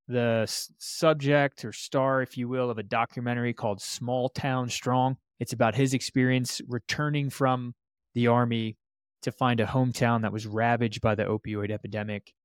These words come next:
and doing something about it. He started a CrossFit gym,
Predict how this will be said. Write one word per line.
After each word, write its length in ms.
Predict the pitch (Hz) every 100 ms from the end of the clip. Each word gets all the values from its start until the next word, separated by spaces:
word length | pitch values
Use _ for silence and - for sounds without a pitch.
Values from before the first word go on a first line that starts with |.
| _ _ _
and 140 | - 143
doing 180 | 151
something 320 | 135 120 107 104
about 300 | 101 104 110
it. 120 | 127 _ _
He 100 | -
started 300 | 123 143 127
a 60 | 120
CrossFit 560 | - 143 135 - 131
gym, 460 | 113 120 127 139